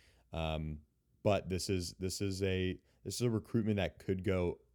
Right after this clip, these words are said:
a lot of different ways, but it's heading to a close. June eighteenth is when he's going to make his decision. I honestly don't have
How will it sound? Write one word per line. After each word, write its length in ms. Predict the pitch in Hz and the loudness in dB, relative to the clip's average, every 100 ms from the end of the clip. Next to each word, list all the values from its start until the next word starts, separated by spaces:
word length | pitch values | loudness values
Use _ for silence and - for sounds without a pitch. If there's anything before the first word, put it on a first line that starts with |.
| - | 0
a 40 | |
lot 220 | 87 87 | 4 4
of 80 | 90 | 4
different 280 | 90 92 76 | 0 -2 0
ways, 420 | 92 95 92 - - - _ | 4 6 4 0 -10 -20 _
but 120 | 95 | 2
it's 140 | 87 - | 2 0
heading 540 | - 110 113 113 113 - | 0 4 6 4 0 2
to 180 | 104 | 2
a 40 | 87 | 2
close. 640 | - 107 101 101 95 - - - _ _ - | 2 4 6 6 4 -2 -14 -20 _ _ -2
June 300 | 117 123 117 | 4 6 6
eighteenth 640 | 107 - 104 98 95 - | 4 2 -2 -2 -2 -4
is 160 | 82 | -4
when 180 | 87 95 | 0 0
he's 180 | 90 87 | 0 0
going 180 | 95 90 | 0 0
to 60 | |
make 220 | 85 90 98 | 2 2 2
his 160 | 85 | -2
decision. 520 | 78 - 90 90 87 - _ _ - | -2 0 0 0 -2 -6 _ _ -4
I 100 | 90 | 0
honestly 320 | 107 117 101 | 2 2 0
don't 340 | 80 98 101 92 | 0 2 0 0
have 460 | 95 92 90 87 | -2 0 0 -4